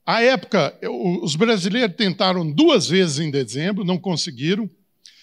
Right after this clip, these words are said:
Tentaram a terceira com êxito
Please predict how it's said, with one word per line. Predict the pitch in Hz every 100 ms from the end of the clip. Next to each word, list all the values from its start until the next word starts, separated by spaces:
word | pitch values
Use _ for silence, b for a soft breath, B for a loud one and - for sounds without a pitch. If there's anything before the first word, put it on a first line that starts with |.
| b b -
Tentaram | 240 185 247 254
a | 233
terceira | - - 180 - - 214 233 190
com | 202 202 165
êxito | 208 220 190 208 247 220